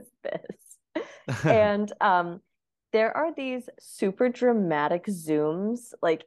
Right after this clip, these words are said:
Speaker 1: in on their faces. Like, there's one scene where Julianne Moore opens the fridge door, and it's, like, this crazy dramatic p-, piano music zooming in on her face, and she's like, "I don't think we have enough hot dogs."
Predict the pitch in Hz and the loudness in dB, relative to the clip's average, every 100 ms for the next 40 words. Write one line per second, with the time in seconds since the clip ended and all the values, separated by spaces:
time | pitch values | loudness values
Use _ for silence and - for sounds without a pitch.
0 | _ 185 165 175 180 196 190 165 180 220 | _ -2 -2 -2 -2 -4 -4 -4 -4 -8
1 | 214 180 _ _ 202 208 220 175 160 190 | -8 -10 _ _ -12 -8 -8 -6 -8 -8
2 | 214 185 175 165 170 175 156 - 160 160 | -8 -8 -6 -6 -6 -4 -6 -4 -6 -6
3 | 180 185 _ - 202 - 160 180 - 160 | -10 -12 _ -10 -10 -2 -2 -2 -2 2
4 | 156 - 175 180 190 180 185 - - 208 | 2 0 -2 -4 -6 -6 -12 -14 -8 -2
5 | 185 202 240 233 202 180 196 - 202 - | 0 0 -2 0 2 0 -2 -6 -10 -4
6 | 202 160 160 160 165 196 175 202 220 196 | -2 0 0 -2 -4 -8 -4 -2 -2 -4
7 | 175 170 175 180 190 180 226 233 226 226 | -4 -6 -6 -8 -8 -8 -8 -6 -4 -4
8 | 214 _ _ _ _ - 269 247 233 196 | -6 _ _ _ _ -4 -2 -2 -4 -6
9 | 202 196 196 190 190 185 214 202 - 165 | -6 -6 -6 -6 -8 -8 -8 -6 -2 0
10 | 160 196 - | 0 -2 -10